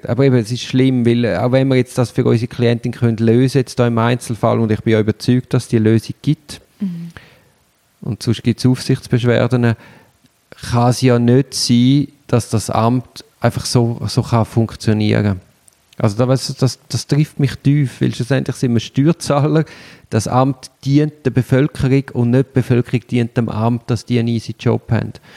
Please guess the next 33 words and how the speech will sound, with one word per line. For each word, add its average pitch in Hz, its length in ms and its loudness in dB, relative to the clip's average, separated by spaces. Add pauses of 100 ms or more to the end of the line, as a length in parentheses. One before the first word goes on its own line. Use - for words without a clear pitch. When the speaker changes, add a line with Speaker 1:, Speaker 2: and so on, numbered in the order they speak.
(140)
Speaker 1:
Und 120 120 -2
dass 113 120 0
man 127 100 4
überhaupt 117 420 2
so 127 120 0
einen 113 180 2
Moloch 139 400 4
schafft, - 460 -2
wo 117 80 2
der 107 160 0
Rechtsschutz 127 680 0
nicht 127 240 0
funktioniert, 123 840 -2 (460)
die 117 60 2
Rechtsmittel 127 580 0
nicht 120 160 0
funktioniert, 117 680 -2 (400)
das, - 160 -4
das, - 300 -4
das, - 160 -8 (180)
das, - 100 -16 (460)
das, - 180 -20 (460)
ja, 104 200 0
da 110 200 0
hat 107 160 0
Politik 104 520 0
versagt. - 480 -8 (580)
So, 151 120 0
also 151 520 0
Sandra, 107 460 -2
es 113 160 0
ist 131 360 -2
spät, 123 440 0